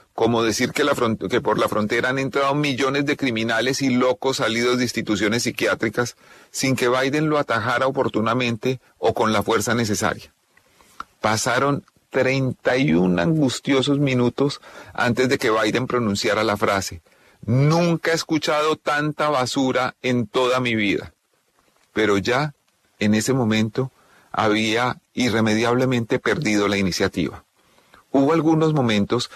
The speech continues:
en los que gro-, logró golpear al republicano, como cuando habló de la toma del Capitolio, o cuando destacó,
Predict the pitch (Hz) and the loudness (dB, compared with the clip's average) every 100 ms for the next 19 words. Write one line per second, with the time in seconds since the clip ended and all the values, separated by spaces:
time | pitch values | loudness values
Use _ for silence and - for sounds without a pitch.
0 | - - 127 131 117 135 123 120 - _ | -20 -6 -2 0 0 0 0 0 -4 _
1 | 110 110 117 131 143 139 143 143 131 123 | 0 2 2 0 0 0 0 0 -2 -2
2 | 113 104 - 120 123 131 123 120 107 110 | -2 0 -2 -2 -2 -2 -2 0 0 2
3 | 107 120 131 131 - 120 127 123 113 117 | 2 0 0 -2 0 -2 0 -2 -4 -4
4 | 98 - 135 104 90 - - - - 120 | -4 0 0 0 -4 -10 -20 -8 -2 0
5 | 117 110 113 110 107 104 - 127 127 | 0 0 0 0 -2 -4 -2 0 0